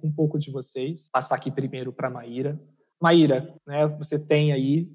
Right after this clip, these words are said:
uma galera já, já passou por alguns puerpérios. Como que foi essa, essa experiência, é, em relação à sexualidade, puerpério e as relações, né, quando a gente tá falando aí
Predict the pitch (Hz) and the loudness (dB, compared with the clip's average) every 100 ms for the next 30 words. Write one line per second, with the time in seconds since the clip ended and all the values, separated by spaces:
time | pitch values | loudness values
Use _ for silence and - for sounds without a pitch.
0 | _ 139 139 143 123 131 147 143 127 127 | _ -2 4 4 6 6 6 4 0 -2
1 | 135 139 131 127 123 143 139 143 135 135 | -2 -2 -4 -6 0 0 4 4 4 0
2 | - _ _ _ 127 127 127 151 - 151 | -12 _ _ _ 2 4 4 2 2 2
3 | 131 - 123 127 131 135 135 - _ 254 | 2 2 -2 0 0 -2 -10 -18 _ -2
4 | 269 269 247 - 175 185 151 165 - - | -2 -6 -8 4 6 6 4 -2 -4 -2
5 | 147 156 147 - 127 131 151 160 170 175 | 0 2 0 4 2 4 0 0 -2 -6
6 | _ - 127 123 123 123 135 131 - 139 | _ -14 -12 -10 -12 -10 -4 -4 -2 2
7 | 135 135 135 - 127 113 135 139 139 127 | 2 2 -2 2 2 2 4 4 6 4
8 | 127 - 139 123 - 127 135 139 131 127 | 0 2 2 2 0 4 6 6 6 6
9 | 120 123 - _ 151 151 151 175 165 160 | 4 0 -16 _ 2 4 6 6 4 2
10 | - 165 151 131 - - _ 123 131 127 | 0 2 2 -4 -12 -20 _ -18 -14 -12
11 | 131 - 123 - 123 127 131 127 120 123 | -12 -12 -12 -4 -4 -2 -6 -6 -4 -6